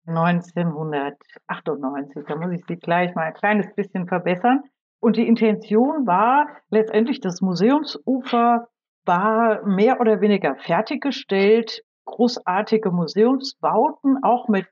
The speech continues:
tollen Gastronomien, die allerdings einen hohen Schwellenwert hatten. Und am Main unten an der Promenade war sozusagen nichts los. Also als Studenten mussten wir immer unsere Picknicks im Gras machen und so weiter.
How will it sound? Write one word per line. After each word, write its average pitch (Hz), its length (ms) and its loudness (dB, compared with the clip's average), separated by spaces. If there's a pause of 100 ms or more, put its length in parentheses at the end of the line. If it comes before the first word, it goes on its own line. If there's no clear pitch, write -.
(220)
tollen 233 420 2
Gastronomien, 185 840 0 (440)
die - 120 0
allerdings 214 720 2
einen 180 260 -2
hohen 226 220 6
Schwellenwert 170 720 -2
hatten. - 440 -10
Und 180 360 -8 (300)
am 175 200 -2
Main 208 400 4
unten 247 420 2
an 196 140 0
der 185 120 -2
Promenade 180 840 -2 (320)
war 196 500 2
sozusagen 185 680 -2
nichts 180 360 -4
los. 151 560 -2
Also 170 380 -4
als 185 160 -2
Studenten 214 480 2
mussten 208 420 -2
wir 180 300 0
immer 185 320 -4
unsere 180 320 -8
Picknicks 214 460 -4
im 175 140 -12
Gras 233 420 0
machen 233 420 4
und 214 160 0
so 190 160 -4
weiter. 269 400 0